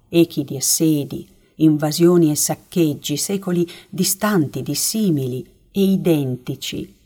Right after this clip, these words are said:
nell'impellente necessità di mettere in piedi una barriera che scongiuri il pericolo del nemico. Le mura aureliane furono erette in gran fretta in quel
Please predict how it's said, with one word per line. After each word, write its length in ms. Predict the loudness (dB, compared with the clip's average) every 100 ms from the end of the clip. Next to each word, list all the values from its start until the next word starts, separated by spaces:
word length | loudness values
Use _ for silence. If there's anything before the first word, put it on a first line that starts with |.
| -2
nell'impellente 1000 | 2 4 2 2 0 0 2 2 2
necessità 760 | 0 -2 -4 -6 -6 -4 -4 -4 -10 _ _ -2
di 200 | 2 4
mettere 340 | 2 0 -2
in 160 | -2 -2
piedi 420 | 0 0 -2 -4 -10 _
una 220 | 2 2 2
barriera 720 | -2 -4 -2 -2 -2 -4 -8 -14 -18 -6
che 100 | -4
scongiuri 840 | 0 2 4 2 0 0 -4 -8 -4
il 160 | -4
pericolo 520 | -2 -2 -2 -2 -4 -2
del 160 | 0
nemico. 600 | 0 -2 -4 -8 -10 -12 -14 -20 -20 -20 -20 -20 -20 -20 -20 -20 -20 -20 -20 -8
Le 140 | 0 2
mura 240 | 2 0
aureliane 560 | 2 2 2 0 0 -2
furono 340 | -4 -2 -2
erette 340 | -2 -4 -4
in 120 | -4 -4
gran 260 | -4 -6
fretta 460 | -6 -4 -4 -4 -6
in 180 | -6 -6
quel 240 | -4 -4